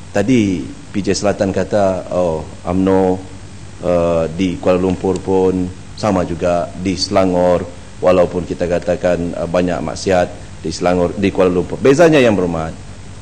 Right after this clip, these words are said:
dulu Yang Berhormat, parti Yang Berhormat mau mengambil Selangor ini dengan harapan supaya, dengan janji supaya bahawa maksiat ini akan dapat dikurangkan. Tapi soalan saya kepada Sekambut ialah, dulu kita pernah, ah, membawa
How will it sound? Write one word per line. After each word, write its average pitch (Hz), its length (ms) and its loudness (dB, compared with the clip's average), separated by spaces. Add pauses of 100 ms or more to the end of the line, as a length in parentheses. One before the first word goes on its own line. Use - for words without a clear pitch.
(340)
dulu 98 560 2
Yang 92 240 0
Berhormat, 98 300 2 (100)
parti - 240 -2
Yang 95 160 2
Berhormat 98 240 2
mau 90 160 0
mengambil 90 320 2
Selangor 90 400 2
ini 80 240 -2
dengan 92 240 -2
harapan 90 480 0 (320)
supaya, 90 480 0
dengan 107 240 4
janji 107 480 2
supaya 95 320 -4
bahawa 92 400 2
maksiat 95 320 0
ini 101 160 0
akan 87 320 -2
dapat 82 160 -2
dikurangkan. 82 480 -2 (400)
Tapi 170 240 4
soalan 165 320 6
saya 147 160 2
kepada 101 240 -4
Sekambut 87 480 -4
ialah, 76 480 -10 (920)
dulu 175 240 6
kita 180 240 4
pernah, 147 320 6 (480)
ah, 95 560 4
membawa 95 320 6